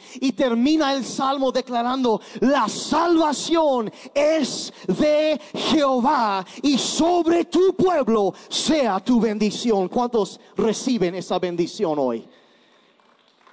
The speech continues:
La salvación es de Jehová, y sobre su pueblo está su bendición. Ese es un cuadro,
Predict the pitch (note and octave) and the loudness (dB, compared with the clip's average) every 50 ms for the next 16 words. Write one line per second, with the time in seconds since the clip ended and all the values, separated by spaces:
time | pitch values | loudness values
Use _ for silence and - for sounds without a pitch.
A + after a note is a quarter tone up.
0 | _ _ _ _ _ _ _ _ - G#3+ C#4 B3 - - - - - E4 F#4 F#4+ | _ _ _ _ _ _ _ _ -2 -2 0 0 -2 -4 -4 -2 0 2 2 2
1 | F4+ F#4 F4 E4 C4+ - - E4+ F4 E4 D#4+ D4+ D4+ C4 G#3 - D4 G#3 - - | 2 2 0 0 -2 -2 0 2 2 2 2 0 0 -2 -2 -2 -4 -2 -2 0
2 | - C#4+ C4+ B3+ C#4 C#4 C4+ B3+ B3 G#3 - - - - E4+ F#4+ G4 F#4+ F#4+ F#4 | 0 2 2 2 0 0 0 0 -2 -4 -4 -4 -2 0 0 2 2 2 2 0
3 | C4+ A3 F4+ F4 E4+ - E4 D4+ C4+ A#3+ G#3+ G#3 F3+ D#3 - _ _ _ _ _ | 0 0 0 0 0 -2 -4 -4 -4 -4 -6 -6 -6 -6 -8 _ _ _ _ _
4 | _ - A3+ G#3 - - - - G#3 F3+ - A#3 - - - G3 F3+ E3+ E3 - | _ -4 -2 -2 -2 -4 -8 -10 -10 -10 -8 -8 -8 -8 -10 -12 -14 -16 -16 -16
5 | - - - - - - _ _ _ _ _ _ _ _ _ _ - - - - | -20 -20 -20 -20 -20 -20 _ _ _ _ _ _ _ _ _ _ -20 -20 -20 -10
6 | - - D4+ E4+ D#4 G#3+ - F4 B3+ - - E4 D4 C4 A#3+ - C4 B3+ E4 D#4 | -4 -2 0 0 0 0 0 0 0 2 0 0 0 0 -2 0 0 2 2 4
7 | D4+ D4 B3+ B3+ A3+ F#3 | 2 2 2 2 0 0